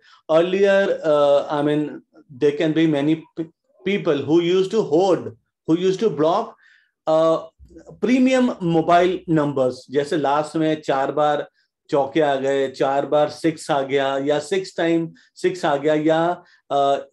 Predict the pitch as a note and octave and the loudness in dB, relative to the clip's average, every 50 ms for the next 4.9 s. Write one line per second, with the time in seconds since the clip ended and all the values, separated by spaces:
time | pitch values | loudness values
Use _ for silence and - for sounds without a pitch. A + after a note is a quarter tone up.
0 | - - - _ _ _ _ _ _ _ _ E3+ E3 E3 - F3+ F3 E3 F3+ F#3+ | -20 -20 -20 _ _ _ _ _ _ _ _ -2 -2 0 0 0 0 2 2 2
1 | F#3 F3 E3+ E3+ D#3 F3 G3+ G3 - D#3+ D3 D3+ D#3 E3 F3 F3+ D#3+ C#3+ C#3+ C#3+ | 2 2 2 2 2 0 -2 0 0 -2 0 2 2 2 2 0 2 2 2 4
2 | E3+ E3+ E3+ F#3 A3 B3 B3 - - F3+ D#3 D3+ E3 F3+ F#3 F#3+ F#3+ F#3 F#3 - | 4 4 4 2 0 -2 -4 -4 0 0 2 2 2 0 0 0 0 0 -2 -4
3 | - B3 B3 - - - F#3 E3 E3+ F#3 F3 E3 C#3+ B2+ - - - B2 A#2+ - | -4 -4 -4 -4 -4 0 0 2 2 2 2 0 0 -2 -6 -8 -8 -8 -8 -10
4 | - - _ - - - _ - C3 C#3 D3+ D#3+ E3 F3+ F#3+ F#3+ F#3+ - | -14 -20 _ -20 -20 -20 _ -6 -4 -2 0 0 2 2 0 -2 -4 -6